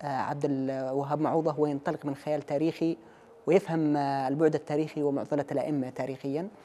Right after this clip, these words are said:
ولديها قابلية اجت-، مجتمعية. المجتمع رافض للميليشيا بنسبة كبيرة جدًا، فأنا توقعي إذا تماسك المجتمع بدرجة رئيسية وتمكنت المديريات الأخرى المساندة للعتمة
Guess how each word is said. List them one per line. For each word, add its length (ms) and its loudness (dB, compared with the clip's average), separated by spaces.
ولديها 440 4
قابلية 580 4
اجت-، 280 -10
مجتمعية. 560 0
المجتمع 480 0
رافض 300 4
للميليشيا 520 -2
بنسبة 320 4
كبيرة 360 4
جدًا، 300 -2
فأنا 240 8
توقعي 480 6
إذا 120 6
تماسك 420 -2
المجتمع 420 0
بدرجة 360 2
رئيسية 460 -4
وتمكنت 680 0
المديريات 580 2
الأخرى 400 -2
المساندة 680 0
للعتمة 380 -2